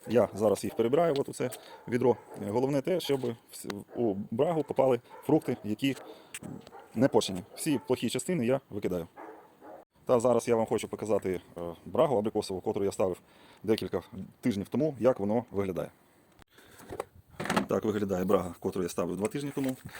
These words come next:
Я її ретельно перемішую, е, кожен день. Це обов'язково. Зараз дуже жарка погода стоїть. Так, наступна брага.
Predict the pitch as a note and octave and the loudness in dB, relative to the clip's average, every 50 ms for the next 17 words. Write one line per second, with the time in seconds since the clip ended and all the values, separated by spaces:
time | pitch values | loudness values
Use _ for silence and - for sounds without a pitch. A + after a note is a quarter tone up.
0 | - - G2 A2 A#2 F#2+ F#2+ G2 G2 F#2 F2+ G2+ G#2+ - A2 F#2 F2+ - A#2+ A2+ | -12 -4 -2 0 0 2 2 0 0 0 0 0 2 2 2 0 0 0 0 0
1 | A#2 C3+ C#3+ - - C3 B2+ - - - - - - - - - - - - - | 0 0 0 0 -2 -2 -4 -4 -8 -12 -16 -16 -16 -16 -16 -16 -16 -16 -14 -12
2 | - - - - - - - F#2+ F#2 - A#2+ B2 A2+ G#2+ F#2 F2+ F2 F2 - - | -14 -14 -14 -16 -16 -8 -6 -4 -2 0 0 2 2 2 2 2 0 -2 -6 -16
3 | - - - - - - A2 - A2 G#2+ A2+ A2 A2 A2 - G2 F2 E2+ F2 - | -20 -20 -18 -10 -4 -2 0 2 2 4 4 4 4 4 2 2 0 0 -2 -4
4 | - - - - - - G#2 G#2 G2 F#2 - - G2 G2+ G#2+ F2+ F#2+ F#2+ - - | -8 -10 -14 -14 -8 0 2 2 2 2 2 -2 -2 -2 -2 -2 -4 -6 -6 -4
5 | - A2 - - - - A2+ D3+ D#3 E3+ - - - - - - - - A#2 A#2 | -4 -2 -2 -2 -2 -2 0 -2 -2 -2 -6 -10 -16 -20 -20 -16 -12 -10 -8 -8
6 | A#2 - - - - - - - - - - - G2+ - A2 G#2+ - A#2 G#2 G#2 | -8 -10 -12 -16 -20 -18 -16 -16 -16 -16 -12 -12 -8 -8 -8 -6 -6 -4 -4 -2
7 | G2+ G2+ G2+ F#2+ F#2+ | 0 0 0 0 0